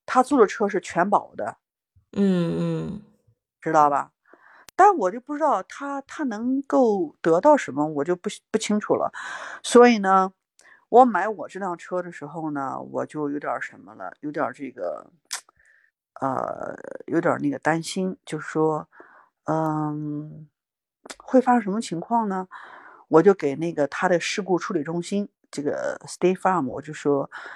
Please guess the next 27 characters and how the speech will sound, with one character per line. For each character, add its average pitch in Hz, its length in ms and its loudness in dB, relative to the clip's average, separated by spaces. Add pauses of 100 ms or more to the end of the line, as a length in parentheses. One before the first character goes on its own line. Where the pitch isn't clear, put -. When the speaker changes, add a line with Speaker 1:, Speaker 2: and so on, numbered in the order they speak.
(240)
Speaker 2:
嗯。 185 120 -2
Speaker 1:
这 302 120 6
种 226 160 6
事 - 180 -4
情 214 140 -4
的 160 120 0
话， 160 400 0 (500)
呃， 147 680 -2 (120)
如 196 180 2
果 170 180 2
他， 170 540 -4 (960)
呃， 139 280 -6
因 226 140 2
为 226 60 4
我 143 380 2
的 156 280 2
是 147 520 -4
也 175 180 4
保 127 260 4
人 127 240 -8
嘛。 135 300 0 (460)
Speaker 2:
嗯， 190 280 2
嗯。 175 400 -4 (120)
Speaker 1:
哎， 135 320 2
保 156 180 6
人 160 240 -6
是， 151 500 -10